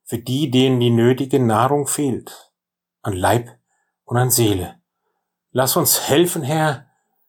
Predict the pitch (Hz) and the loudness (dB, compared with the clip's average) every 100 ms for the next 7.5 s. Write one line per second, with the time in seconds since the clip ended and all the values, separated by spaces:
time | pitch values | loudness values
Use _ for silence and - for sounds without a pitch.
0 | _ _ 190 175 127 - - 110 113 - | _ _ -4 0 0 0 0 -2 -2 -4
1 | - 110 - 127 135 - 135 127 - _ | -6 -6 -4 -2 0 -2 -6 -6 -14 _
2 | _ _ 135 123 165 175 160 143 - 151 | _ _ -8 -2 -2 -2 -4 0 2 2
3 | 107 95 101 95 - - _ _ _ _ | 0 -4 -6 -6 -6 -8 _ _ _ _
4 | _ - 101 123 131 131 - 131 123 120 | _ -6 0 2 2 0 0 0 0 -2
5 | 117 120 107 - - _ _ _ _ _ | -2 -2 -4 -10 -14 _ _ _ _ _
6 | 123 - 113 123 123 120 - 110 120 147 | -10 -2 0 2 -2 -4 -8 -2 2 2
7 | 160 - - - | 0 -6 -8 -10